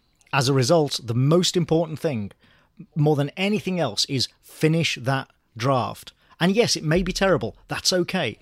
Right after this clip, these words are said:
because you can always revise it. You know, it's not like you write it and then you're never allowed to touch it again.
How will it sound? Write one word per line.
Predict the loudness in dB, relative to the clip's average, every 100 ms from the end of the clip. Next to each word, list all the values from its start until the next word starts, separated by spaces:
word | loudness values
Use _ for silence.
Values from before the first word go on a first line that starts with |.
| -6
because | -4 -2 -2
you | -2
can | -2 -2
always | 0 0 2 -2 -2
revise | -4 -4 -4 -4
it. | -6 -12 _ _
You | -2
know, | 0 -2
it's | -2
not | -2 0
like | -2 -2
you | -2
write | 2 4 4 0
it | -2
and | 0
then | 0
you're | 2
never | 0 0
allowed | 0 0 -2
to | -4
touch | -4 -4
it | -4
again. | -4 -4